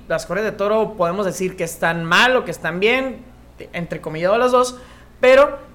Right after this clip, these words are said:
que hay un chingo de problemas hacia los animales mucho más cabrona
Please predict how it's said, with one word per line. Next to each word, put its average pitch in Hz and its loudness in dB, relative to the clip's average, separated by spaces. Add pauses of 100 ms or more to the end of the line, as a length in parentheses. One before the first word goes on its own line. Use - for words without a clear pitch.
que 208 0
hay 202 2
un 233 -4
chingo 240 -4
de 247 -4
problemas 208 0
hacia 165 -4
los 160 -6
animales 175 -2
mucho 233 2
más 185 -2
cabrona 262 -2